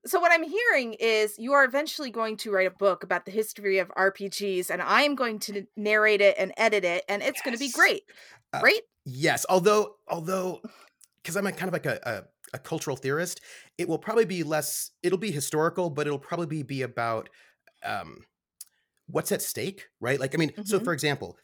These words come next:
Speaker 2: this is, like, a, a small thing, but when, um,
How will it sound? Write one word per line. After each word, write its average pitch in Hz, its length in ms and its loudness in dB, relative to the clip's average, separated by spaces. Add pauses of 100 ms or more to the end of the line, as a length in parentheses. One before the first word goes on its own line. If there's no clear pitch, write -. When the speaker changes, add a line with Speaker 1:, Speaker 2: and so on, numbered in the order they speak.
Speaker 2:
this - 120 -8
is, - 40 -8
like, 139 140 -8
a, 113 120 -6 (140)
a 127 40 -12
small 113 240 -6
thing, 98 280 -10
but 95 220 -8 (340)
when, 147 480 0 (160)
um, 107 460 -12